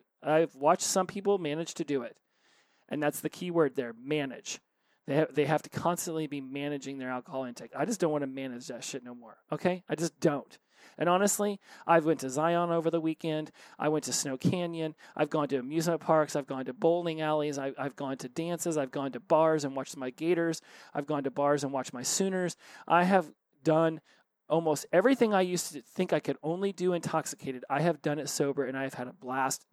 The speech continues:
doing it. So I don't think that there is anywhere in my life alcohol and drugs can make things better. But I have to be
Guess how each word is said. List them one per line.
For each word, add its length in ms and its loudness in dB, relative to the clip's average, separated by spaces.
doing 300 -10
it. 240 -20
So 120 4
I 20 6
don't 160 2
think 380 -6
that 100 -8
there 140 4
is 120 0
anywhere 440 0
in 80 0
my 120 -4
life 380 -4
alcohol 400 -4
and 100 -10
drugs 240 -6
can 220 -10
make 180 -14
things 280 -18
better. 320 -8
But 120 -2
I 80 0
have 400 0
to 100 -4
be 300 -8